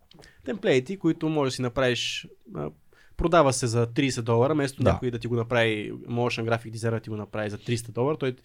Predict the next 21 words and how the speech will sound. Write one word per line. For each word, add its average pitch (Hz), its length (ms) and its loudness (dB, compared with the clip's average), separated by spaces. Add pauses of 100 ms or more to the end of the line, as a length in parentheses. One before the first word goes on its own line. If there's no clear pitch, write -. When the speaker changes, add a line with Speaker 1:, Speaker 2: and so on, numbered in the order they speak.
(240)
Speaker 1:
си - 160 -6
го 117 60 -2
купува 120 280 -4
за 107 100 -8
тридесет 117 340 -4
долара 208 300 -2
и 233 80 -4
могат 190 180 0
да 147 40 -6
го 139 60 -6
използват 165 340 -6
много 156 200 0
хора. 123 260 2
Ти 147 120 -4
можеш 143 260 2
до 120 60 0
някаква 123 240 0
степен 131 300 0
да 117 60 2
го 117 80 0
кастомизираш, 120 640 -2